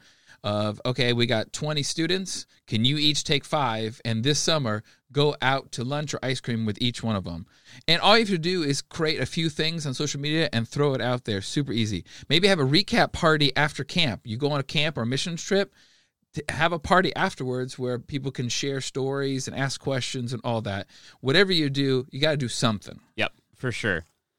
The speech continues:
Speaker 2: So, Kyle, I wanna know, though, um, what happens if, like,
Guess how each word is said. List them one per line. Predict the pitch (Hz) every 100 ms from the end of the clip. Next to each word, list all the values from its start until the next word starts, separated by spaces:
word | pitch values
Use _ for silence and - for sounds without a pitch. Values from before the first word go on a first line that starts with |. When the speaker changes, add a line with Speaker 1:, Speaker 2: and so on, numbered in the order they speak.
| _ _
Speaker 2:
So, | - 185 165
Kyle, | - 156 160
I |
wanna | 151 175 160
know, | 143 143 131 123
though, | 110 107 107 113 - -
um, | 117 117 117 - _
what | - 113 135 165
happens | 143 139 143 147 151 139 123 127
if, | - 113 113 - -
like, | 113 104